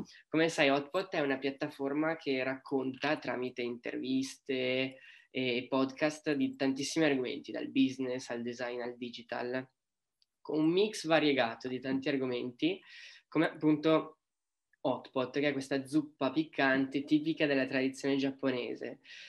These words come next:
E quindi vorrei cominciare facendoti queste due veloci domande che un po' facciamo a tutti i, i guest,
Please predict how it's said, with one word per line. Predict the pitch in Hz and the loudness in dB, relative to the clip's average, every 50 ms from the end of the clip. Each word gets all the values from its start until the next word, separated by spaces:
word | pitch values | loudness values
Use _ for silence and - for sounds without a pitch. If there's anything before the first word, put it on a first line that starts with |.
| - - - _ _ | -20 -20 -20 _ _
E | - - 156 | -2 -2 0
quindi | 151 233 233 220 | 2 4 6 6
vorrei | 196 175 180 180 170 151 | 6 6 6 6 4 4
cominciare | 139 147 151 156 160 160 - 165 175 208 | 4 4 4 4 4 4 4 4 4 4
facendoti | - 165 156 - - 156 160 165 160 160 | 2 0 -2 2 2 2 2 2 2 -2
queste | 143 156 143 - - 151 143 | -2 -2 -6 -4 -2 -2 0
due | 135 156 170 170 165 156 | 2 4 4 4 4 4
veloci | 139 143 143 151 151 151 - 160 | 4 4 4 4 2 2 -2 0
domande | 156 160 151 147 143 147 151 160 175 180 | 2 2 4 4 4 4 4 4 2 2
che | 180 160 | 0 0
un | 143 135 | 0 0
po' | 135 143 139 | 0 0 0
facciamo | 143 151 143 - - 139 139 139 143 147 147 147 - | 0 -2 -2 0 0 0 2 2 2 2 2 0 0
a | 135 131 127 127 123 120 120 - | 0 2 2 2 2 0 -2 -4
tutti | - 135 135 _ - - | -8 -12 -12 _ 0 4
i, | 139 135 131 127 123 123 120 120 120 117 117 117 117 117 117 _ - - _ - - 131 - 127 | 6 6 6 6 4 2 2 2 2 2 0 0 -2 -4 -6 _ -20 -20 _ -6 -4 -4 0 0
i | 135 127 | 0 4
guest, | 131 139 135 131 135 - - - - 139 151 185 | 4 4 4 4 0 -2 -6 0 2 2 2 2